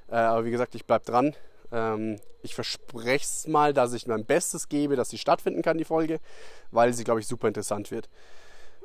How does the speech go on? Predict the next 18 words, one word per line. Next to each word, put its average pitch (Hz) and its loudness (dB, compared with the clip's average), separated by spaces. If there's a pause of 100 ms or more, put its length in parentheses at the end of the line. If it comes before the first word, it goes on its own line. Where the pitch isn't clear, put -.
Äh, 117 4
ansonsten, 127 6 (320)
ähm, 131 6 (960)
ja, 175 10 (160)
äh, 110 0 (320)
melde 131 6
ich 170 2
mich 170 0
jetzt 156 0
erstmal 165 4
für 127 4
heute 160 8
aus - 6
Costa 143 6
Rica 135 4
ab - 8
bei 202 10
euch, 185 6